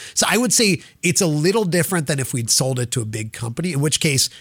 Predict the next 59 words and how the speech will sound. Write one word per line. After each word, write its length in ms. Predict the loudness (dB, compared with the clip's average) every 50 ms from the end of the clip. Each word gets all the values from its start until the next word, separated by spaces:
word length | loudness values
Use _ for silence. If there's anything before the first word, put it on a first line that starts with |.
| -6 -2
the 100 | 2 4
movie 360 | 6 6 6 6 6 4 4
is 100 | 4 2
kinda 240 | 2 2 0 0 0
over. 300 | -2 -2 -2 -2 -4 -4
The 120 | -2 0
movie's 400 | 0 0 0 2 2 2 0 0 0
like, 140 | -2 -2 -2
honestly, 300 | -2 -2 -2 -4 -4 -6
our 120 | -6 -6
culture 300 | -4 -4 -4 -2 -2 -2
is 60 | -2
the 80 | -2 -4
best 220 | -4 -4 -4 -4
it's 80 | -6 -8
ever 160 | -8 -8 -6
been, 180 | -4 -4 -4 -2
or 140 | -2 0
<laughs> 320 | 0 2 0 0 -2 -6 -4
Glassdoor 420 | 0 2 2 2 2 2 2 2
is 80 | 4 4
the 60 | 4
highest 220 | 4 4 2 2
it's 40 | 0
ever 140 | 0 0 0
been. 160 | 0 0 -2 -2 -6 -10 -10 -4
And 140 | -2 2 2
so 180 | 2 2 2 2
all 140 | 2 2 2
these 220 | 2 2 2 2
things 240 | 0 -2 -2 -2 -2
are 80 | -2
going 260 | -2 -2 -2 -2 -4 -4
well. 260 | -2 -2 -4 -4 -6 -8 -14 -8 -2
But 80 | 0 0
I 60 | 0
think 200 | 0 -2 -2 0
the 100 | 0 0
doubt 420 | 0 2 2 4 2 2 2 0 0
is 260 | 0 0 0 0 0
legit. 640 | 0 0 0 0 0 0 0 0 0 -2 -4 -8 -6
Can 220 | -4 -2 -2 0
this 180 | 0 0 0 0
ever 280 | -2 -2 -2 -2 -2 0
be 160 | 0 -2 -2
big? 600 | -2 -4 -4 -4 -4 -6 -8 -8 -8 -10 -12 -14 -16 -20 _ _
Can 140 | -4 -2 0
I 60 | 0
really 300 | 2 2 2 2 2 2
be 120 | 2 2 2
the 100 | 0 0
right 180 | -2 -2 0
C 260 | 0 0 0 0 -4 -4
E 40 |
O 120 | -4 -4 -4
for 140 | -4 -4 -6
the 80 | -6
next 260 | -6 -8 -4 -4 -4
phase? 560 | -4 -4 -6 -8 -8 -10 -10 -8 -6 -6 -6